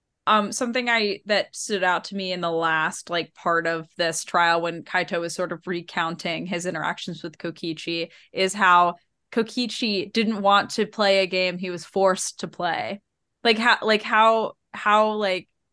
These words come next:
iconic is that? You know what I mean? Just, like, he, he's like, "Of course I'm not the mastermind. I'm not gonna play within the rules of this, like, game that has been created for me. Like, obviously." You know, it is just, like, so,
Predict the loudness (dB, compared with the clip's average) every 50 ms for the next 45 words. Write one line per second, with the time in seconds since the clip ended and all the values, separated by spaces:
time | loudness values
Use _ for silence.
0 | _ _ _ -8 -6 -6 -6 -6 -4 -2 -2 -2 -2 -4 -6 -6 -6 -4 -2 0
1 | 0 0 -2 -4 _ -4 0 2 4 4 4 4 4 4 2 2 0 -2 -4 -4
2 | -6 -4 0 0 0 0 0 -4 -6 -4 -2 -2 -2 -4 -6 -10 _ _ _ _
3 | -2 0 2 4 4 4 4 4 4 6 6 6 6 4 4 4 2 2 -2 -2
4 | -2 -2 -2 -4 -6 -8 -8 -4 -4 -2 0 0 2 2 2 0 0 0 -2 -4
5 | -4 -6 -2 0 0 2 2 2 0 0 -2 -4 -4 -4 -4 -4 -4 -4 0 0
6 | 2 4 4 2 0 0 -2 -2 -2 -2 -2 -4 -4 -4 -4 -4 -2 -4 -4 -4
7 | -4 -4 -2 -2 -2 -2 -4 -4 -4 -4 -6 -6 -6 -8 -8 -6 -6 -6 -6 -6
8 | -8 -10 -10 -8 -8 -8 -8 -8 -8 -10 -8 -8 -6 -4 -2 -2 -2 -4 -4 -6
9 | -8 -8 -8 -8 -6 -2 0 4 4 6 6 4 2 2 -2 -2 -4 -6 -6 -4
10 | -4 -4 -6 -6 -6 -6 -2 0 2 4 6 6 6 4 2